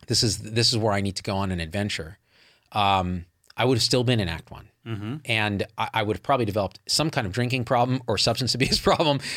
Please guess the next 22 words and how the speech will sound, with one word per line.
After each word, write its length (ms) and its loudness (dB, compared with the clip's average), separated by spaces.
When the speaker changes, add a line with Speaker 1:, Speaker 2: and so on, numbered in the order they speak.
Speaker 1:
I 40 2
would 120 4
have 60 2
had 100 2
marital 360 6
difficulties, 440 2
all 180 4
the 100 2
things 280 0
that 180 0
come, 360 2
the 180 2
epiphenomenon, 1040 0
physical 500 2
health 300 0
Speaker 2:
Mm-hmm. 80 -8
Speaker 1:
problems, 580 -2
you 60 -10
know. 220 -8
Speaker 2:
Yeah, 320 0
I 80 -2
mean, 280 0